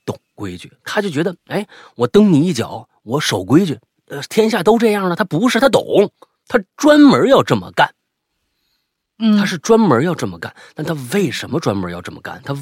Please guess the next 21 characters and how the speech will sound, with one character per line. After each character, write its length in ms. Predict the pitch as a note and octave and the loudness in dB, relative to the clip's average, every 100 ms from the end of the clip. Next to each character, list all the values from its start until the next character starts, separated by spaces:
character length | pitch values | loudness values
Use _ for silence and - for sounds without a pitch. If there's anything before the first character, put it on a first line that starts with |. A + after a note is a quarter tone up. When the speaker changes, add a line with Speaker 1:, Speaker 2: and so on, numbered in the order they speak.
| D3 | -6
Speaker 1:
为 140 | A3 | -2
什 160 | E3 G#2+ | -2 -2
么 100 | C3+ | -4
要 80 | D3 | -4
这 100 | E3 | -4
么 80 | |
反 460 | C#3+ - - - - | -6 -8 -10 -10 -12
叛 320 | - D3+ B2 | -8 -6 -6
呢？ 160 | F2 E2+ _ _ _ _ _ _ _ | -8 -16 _ _ _ _ _ _ _
那 120 | - A2+ | -14 -12
就 140 | - | -12
是 120 | - - | -12 -12
他 320 | - B2 A#2 | -10 -8 -6
的 80 | F#2+ | -6
生 200 | - F#2+ | -6 -6
活 140 | F2+ | -8
轨 160 | D#2+ D#2 | -12 -20
迹 140 | - | -20
了。 160 | - _ _ _ _ _ _ _ _ _ _ _ | -20 _ _ _ _ _ _ _ _ _ _ _
所 140 | A#2+ | -6
以， 180 | C#3+ | -4